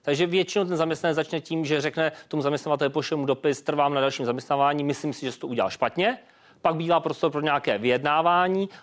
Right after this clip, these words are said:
a pokud tam, eh, dohoda není, tak to musí dát k soudu. Nepotřebuje právní zastoupení, ale upřímně, aby to udělal všechno dobře a prošel tím procesem, je to pro laika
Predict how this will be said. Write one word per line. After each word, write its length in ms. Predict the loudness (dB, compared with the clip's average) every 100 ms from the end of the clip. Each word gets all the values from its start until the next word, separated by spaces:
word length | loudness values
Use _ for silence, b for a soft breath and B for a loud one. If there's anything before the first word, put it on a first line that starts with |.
| -6
a 80 | -2
pokud 300 | -2 -2 -6 _
tam, 320 | 2 2 0
eh, 380 | -8 -18 -12 -4
dohoda 340 | -2 2 2
není, 400 | 2 2 2 0 -4 B -6
tak 160 | -4
to 80 | -2
musí 200 | -4 0
dát 140 | 0 0
k 60 |
soudu. 280 | -2 -6 -6 -4
Nepotřebuje 680 | 0 0 0 -2 0 0
právní 320 | 2 0 0 -2
zastoupení, 760 | -2 -2 0 0 0 0 -2 B B B 0
ale 240 | 2 2 -4
upřímně, 540 | -10 -10 -4 -2 0 -2 B -2
aby 160 | -2 0
to 120 | -2
udělal 280 | 2 2 2
všechno 260 | -2 -2
dobře 240 | -2 -2 -4
a 60 |
prošel 360 | -2 -2 0 -2
tím 180 | -2 -6
procesem, 480 | -4 -4 0 -2 B -2
je 120 | 0
to 140 | 0 0
pro 200 | 2 4
laika 520 | 4 2 2 2